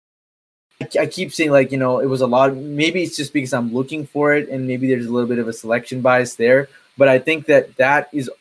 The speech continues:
one of those images that's just so original and unique,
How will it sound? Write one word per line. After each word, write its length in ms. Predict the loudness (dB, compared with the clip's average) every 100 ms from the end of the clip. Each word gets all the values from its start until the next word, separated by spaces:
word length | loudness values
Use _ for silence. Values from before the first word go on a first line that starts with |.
| -14
one 240 | -6 -4
of 60 | 0
those 200 | 0 0
images 420 | -6 -6 -4 -4
that's 240 | -4 -6 -8
just 200 | -12 -4
so 340 | 2 2 2
original 500 | 0 0 0 0 0
and 120 | 0
unique, 440 | -4 -4 -4 -6